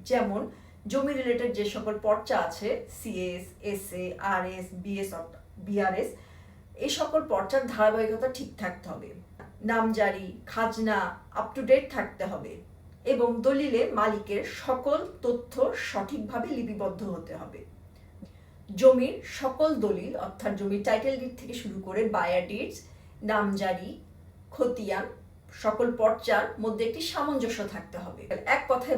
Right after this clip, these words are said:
বলতে গেলে জমির মালিকানা নির্ধারণের ক্ষেত্রে সবচেয়ে গুরুত্বপূর্ণ বিষয় হচ্ছে মালিকানার ধারাবাহিকতা অর্থাৎ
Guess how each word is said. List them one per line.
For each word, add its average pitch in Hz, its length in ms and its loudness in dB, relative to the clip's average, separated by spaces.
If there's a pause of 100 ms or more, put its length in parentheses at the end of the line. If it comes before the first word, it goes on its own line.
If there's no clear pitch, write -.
বলতে 190 200 -6 (100)
গেলে 180 200 0 (560)
জমির 269 300 2 (100)
মালিকানা 202 500 0 (200)
নির্ধারণের 233 640 -2
ক্ষেত্রে - 300 -10 (140)
সবচেয়ে 233 480 -6
গুরুত্বপূর্ণ 214 560 -2 (180)
বিষয় 233 300 -6
হচ্ছে 214 200 -6 (140)
মালিকানার 196 480 -2 (100)
ধারাবাহিকতা 190 680 -4 (180)
অর্থাৎ - 340 -2